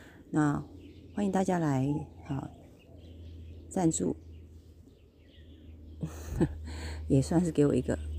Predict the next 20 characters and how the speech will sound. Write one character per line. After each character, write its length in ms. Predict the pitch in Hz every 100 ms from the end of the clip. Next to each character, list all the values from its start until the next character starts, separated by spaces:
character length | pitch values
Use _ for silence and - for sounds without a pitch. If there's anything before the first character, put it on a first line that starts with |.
| - -
金 160 | 185
钱 160 | 175 143
上 160 | 160
的 80 | 147
布 200 | 139 143
施， 220 | 143 131
让 200 | 127 -
我 80 | 143
能 160 | 147 139
够 100 | 139
继 160 | -
续， 220 | 135 - 139 - - - - - - -
啊， 240 | - - -
法 120 | 135
布 160 | 143 147
施 220 | - -
吧。 240 | - - - - - - - - - - - - - - - -
当 100 | 156
然 180 | 170 143
也， 220 | 147 139